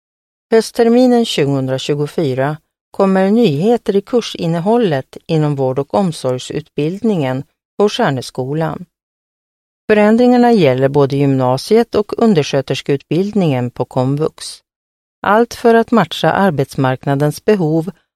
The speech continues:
och ge förutsättningar för fortsatta studier. På Stjärneskolan finns möjligheter till utbildning inom vård och omsorg,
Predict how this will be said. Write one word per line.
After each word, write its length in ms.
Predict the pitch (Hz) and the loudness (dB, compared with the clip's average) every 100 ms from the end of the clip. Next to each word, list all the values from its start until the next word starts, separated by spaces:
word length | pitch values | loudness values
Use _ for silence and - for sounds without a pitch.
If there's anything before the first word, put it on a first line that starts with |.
| _ | _
och 100 | - | 0
ge 240 | 233 196 139 | 2 4 2
förutsättningar 960 | - 233 151 - - 220 - 185 143 | 2 2 2 0 -2 -2 -2 0 2
för 300 | 139 151 139 | 2 0 0
fortsatta 580 | 131 - 151 - 123 127 | 0 -4 -6 -6 -8 -8
studier. 760 | - - 139 135 135 156 - - _ _ _ _ _ _ _ _ _ | -8 -6 -4 -4 -2 0 0 -4 _ _ _ _ _ _ _ _ _
På 220 | 202 202 | 2 4
Stjärneskolan 920 | 202 254 226 139 - 156 139 156 240 | 4 2 2 2 0 0 2 2 2
finns 360 | 262 151 147 - | 0 0 0 0
möjligheter 580 | 151 160 131 135 - 143 | 0 2 2 0 -2 -4
till 220 | - 190 | -2 2
utbildning 880 | 208 - - 160 208 170 147 135 135 | 0 -2 -2 0 0 0 0 0 -2
inom 300 | - 214 233 | 0 2 4
vård 240 | 160 127 123 | 2 0 -2
och 160 | - | -2
omsorg, 640 | 175 151 - - 135 131 | 0 2 -2 0 0 0